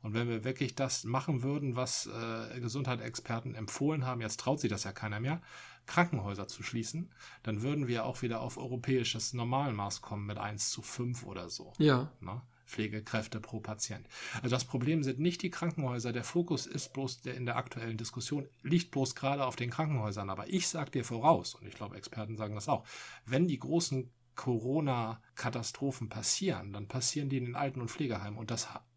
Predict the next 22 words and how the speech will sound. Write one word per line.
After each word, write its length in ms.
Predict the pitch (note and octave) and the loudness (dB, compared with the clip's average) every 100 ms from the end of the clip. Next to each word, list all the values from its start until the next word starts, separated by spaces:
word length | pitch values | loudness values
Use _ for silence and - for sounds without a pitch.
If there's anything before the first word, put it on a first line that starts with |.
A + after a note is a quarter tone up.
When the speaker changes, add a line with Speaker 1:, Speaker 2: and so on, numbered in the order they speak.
| _ _ | _ _
Speaker 1:
sind 260 | C3+ F3+ G3 | 10 10 10
sie 160 | F2+ | 4
auch. 260 | D#2+ F2 - | -2 -6 -10
Das 200 | A2 - | -8 -4
sind 160 | B2 A2+ | -2 -2
sie 160 | A2+ | -2
in, 200 | G#2+ G#2+ - - - | -4 -8 -12 -20 -18
in 220 | - A2+ A#2 | -6 -6 -4
Italien, 560 | A#2 - C#3+ F3+ G3 | -4 4 6 6 4
das 140 | D#3 C3 | 0 -2
sind 100 | A#2+ | -4
sie 80 | |
in 80 | A#2+ | -4
Spanien, 480 | - - D#3 F3 F3+ | -4 0 2 4 2
in 420 | B2+ A#2+ A#2 A2+ | -2 -4 -4 -2
New 100 | A#2+ | 2
York 360 | A#2+ C#3 E3+ - | 4 6 4 2
und 280 | - A#2 A2+ | 0 0 -2
in, 800 | - A2+ A2+ A#2+ - A#2 A2 A2 | -12 -14 -14 -14 -6 -4 -4 -8
in 120 | - A#2 | -8 -4
Deutschland 440 | A2+ - G#2+ - | -2 -2 -4 -6
auch. 220 | G#2 G#2+ | -12 -14